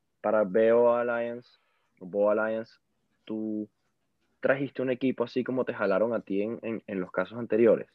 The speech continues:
¿Ya, ya conseguiste este grupo de personas que,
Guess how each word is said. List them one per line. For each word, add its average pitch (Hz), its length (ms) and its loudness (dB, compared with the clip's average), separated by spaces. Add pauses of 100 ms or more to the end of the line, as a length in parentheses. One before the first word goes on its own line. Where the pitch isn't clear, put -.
(680)
¿Ya, 90 320 0 (120)
ya 90 520 0 (440)
conseguiste 107 560 -2
este - 180 0
grupo 113 240 2
de 117 60 2
personas 95 400 -2
que, 95 400 2